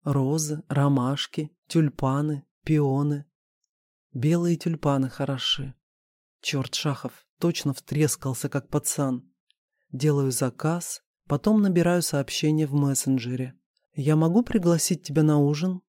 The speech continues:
Есть новости». «Я ужинаю дома с сыном». «Это приглашение?» «Нет, это отказ». Пишет что-то еще. Долго.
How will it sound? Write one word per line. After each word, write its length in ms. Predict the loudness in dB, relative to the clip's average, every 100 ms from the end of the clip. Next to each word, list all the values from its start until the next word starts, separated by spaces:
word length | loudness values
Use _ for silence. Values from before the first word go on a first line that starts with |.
| _
Есть 380 | -4 0 0 2
новости». 640 | 4 4 4 -2 -4 -8 -12 _ _ _ _ _ _ _ _ -6
«Я 260 | -2 2
ужинаю 520 | 2 2 4 4 4
дома 320 | 4 4 4 0
с 80 |
сыном». 580 | -2 0 2 2 0 -4 _ _ _ _ _
«Это 240 | -2 0
приглашение?» 1040 | 2 2 2 2 0 2 4 6 4 0 -6 _ _ _ _ _ _ _
«Нет, 540 | 4 4 4 0 -14 _
это 260 | -2 2 0
отказ». 640 | 0 -2 0 0 -2 -12 -16 _ _ _ _ _ _ _ _ _
Пишет 340 | -2 -2 -2 -6
что-то 360 | -4 -2 2
еще. 500 | 0 0 -6 -8 -12 -18 _ _ -8
Долго. 680 | -2 0 2 0 -4 -10